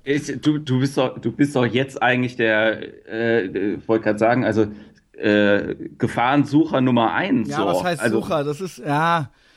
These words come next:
Speaker 2: also eigentlich eine Zeit lang war das vielleicht tatsächlich mal so, dass, äh, also es hatte, es gibt natürlich, ich sag's es ja immer, so eine selbstzerstörerische Komponente, aber es ist natürlich auch so die, in mir drin ist ein wahnsinnig unvernünftiges Wesen und ich bin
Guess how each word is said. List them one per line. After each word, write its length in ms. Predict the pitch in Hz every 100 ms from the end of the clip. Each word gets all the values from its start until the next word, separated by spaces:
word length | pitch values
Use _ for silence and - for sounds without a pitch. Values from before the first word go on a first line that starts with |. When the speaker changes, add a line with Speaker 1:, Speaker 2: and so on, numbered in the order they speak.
| _ _
Speaker 2:
also 200 | - 160
eigentlich 360 | - 190 226 -
eine 80 | 185
Zeit 280 | - 190 220
lang 180 | 202
war 140 | 165 170
das 140 | 226
vielleicht 360 | - 226 233 -
tatsächlich 380 | 214 - 240 -
mal 140 | 226
so, 380 | 208 233 226 143 _ _ _ _ -
dass, 280 | 147 151
äh, 320 | 185 175 151 147
also 200 | - 147
es 140 | 143 -
hatte, 180 | 208
es 140 | 190 -
gibt 160 | 220 214
natürlich, 440 | 180 190 180 -
ich 200 | 151 135
sag's 200 | 160 151
es 60 | 151
ja 100 | 156
immer, 160 | 156
so 80 | 156
eine 120 | 147
selbstzerstörerische 840 | 139 151 175 170 - 160 160 160 151
Komponente, 680 | 160 151 151 170 180 175 185 _ _ _ _ _ _ - - -
aber 260 | 147 180
es 120 | 175
ist 140 | - -
natürlich 380 | 185 - 175 -
auch 100 | 160
so 120 | 165
die, 140 | 151 - _ - - 139 - -
in 120 | -
mir 120 | 170 175
drin 380 | 165 180 233 233
ist 200 | 196 208
ein 240 | 170 170
wahnsinnig 500 | 160 196 196 165 -
unvernünftiges 760 | 202 220 247 262 262 226 214 220
Wesen 400 | 226 240 226 185 - - -
und 220 | 208 226
ich 180 | 208 -
bin 360 | 196 226 220